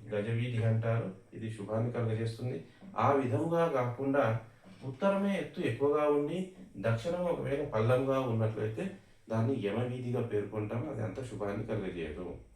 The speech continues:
మరి విధికుల విషయానికి వచ్చినట్లయితే నైరుతి విధికు అనేది ఎత్తుగా ఉండాలి, ఈశాన్యము పల్లంగా ఉండాలి. అంటే ఇక్కడ ఎత్తుగా ఉండాలి, ఇక్కడ నుంచి ఇటువైపు వచ్చే వరకు పల్లంగా ఉండాలి. దీన్ని ధనవీధి అంటారు.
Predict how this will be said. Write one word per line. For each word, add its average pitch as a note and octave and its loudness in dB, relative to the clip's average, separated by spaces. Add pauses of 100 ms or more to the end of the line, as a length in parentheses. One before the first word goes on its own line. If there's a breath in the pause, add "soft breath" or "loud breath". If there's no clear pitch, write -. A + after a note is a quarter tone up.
(580)
మరి C#3 0 (240 loud breath)
విధికుల E3+ 0
విషయానికి D3+ 0
వచ్చినట్లయితే A2 -2 (280 loud breath)
నైరుతి F3+ 2 (240)
విధికు C3+ 0
అనేది B2 2
ఎత్తుగా C3 -2
ఉండాలి, C3 2
ఈశాన్యము C3+ -2 (260)
పల్లంగా G#2+ 2
ఉండాలి. G2 0 (420 soft breath)
అంటే B2 -2
ఇక్కడ A2+ -2
ఎత్తుగా C3 -2
ఉండాలి, D3 0
ఇక్కడ A#2+ -4
నుంచి B2 -4
ఇటువైపు A#2+ -4
వచ్చే A#2+ -8
వరకు B2+ -8 (480 soft breath)
పల్లంగా F3 2
ఉండాలి. F#2 -6
దీన్ని C#3 -2
ధనవీధి B2 -4
అంటారు. A2+ -2